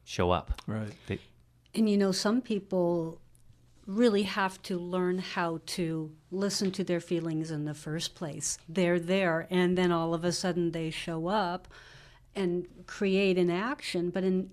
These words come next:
Speaker 3: actuality, they were there all the time, just at a lower level. And sometimes we have to teach people how to tune in so that they can recognize that they're having a feeling a little sooner.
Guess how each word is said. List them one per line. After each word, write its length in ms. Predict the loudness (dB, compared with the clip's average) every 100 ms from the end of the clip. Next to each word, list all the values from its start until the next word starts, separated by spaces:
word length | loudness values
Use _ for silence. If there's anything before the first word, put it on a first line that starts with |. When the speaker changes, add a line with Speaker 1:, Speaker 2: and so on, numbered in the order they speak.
| -4
Speaker 3:
actuality, 920 | -6 -6 -8 -6 -4 -2 0 0 -2 -8 -20 -6
they 160 | -4
were 180 | 0 -2
there 280 | 0 0 2
all 180 | 2 2
the 120 | -2
time, 420 | -4 -4 -2 -2
just 320 | -2 -6 -4
at 100 | -4
a 60 | -2
lower 420 | -2 -2 -2 -2
level. 400 | -2 -2 -4 -4
And 180 | -2 -4
sometimes 540 | -4 -6 -4 -4 -4
we 140 | -4 -4
have 280 | -4 -8 -8
to 80 | -12
teach 420 | -10 -10 -10 -10
people 300 | -10 -8 -12
how 240 | -10 -6
to 100 | -6
tune 440 | -8 -6 0 2 4
in 400 | 4 2 2 -4 -10 -20 -20 -20 -20 -10
so 260 | -6 -4
that 220 | -4 -4
they 140 | -4 -4
can 400 | -2 -2 -2 -6 -16 _ _ _ _ _ -2
recognize 960 | 2 2 2 -2 -2 -6 -8 -12 -14 -8
that 180 | -6 -4
they're 100 | -6
having 420 | -4 -4 -4 -4
a 60 | -4
feeling 680 | -4 -2 0 0 -2 -4 -8 -8 -4
a 80 |
little 220 | -2 -2 -6
sooner. 500 | -2 -2 -2 -8